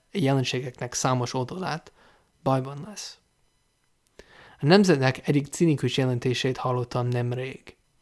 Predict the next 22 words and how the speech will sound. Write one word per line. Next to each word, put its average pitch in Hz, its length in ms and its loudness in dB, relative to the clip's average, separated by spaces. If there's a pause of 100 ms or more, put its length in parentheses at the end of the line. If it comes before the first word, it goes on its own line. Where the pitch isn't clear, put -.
(440)
A 143 100 -2
nemzet 156 400 8
büszkévé 127 720 6
tesz 120 400 -4
olyan 147 300 6
dolgokért, 123 720 0
amiket 135 360 0
nem 147 200 6
csináltál, 131 760 -6 (400)
és 131 260 0
utalátosá 131 1040 0 (120)
emberek 151 480 2
iránt, 135 580 -6
akiket 139 400 -2
nem 143 180 4
ismertél 127 480 -4
meg. 131 440 -12 (920)
Cinikus 190 520 6
és 131 140 0
elég 139 300 4
részleges 139 600 2
jelentés, 135 720 -6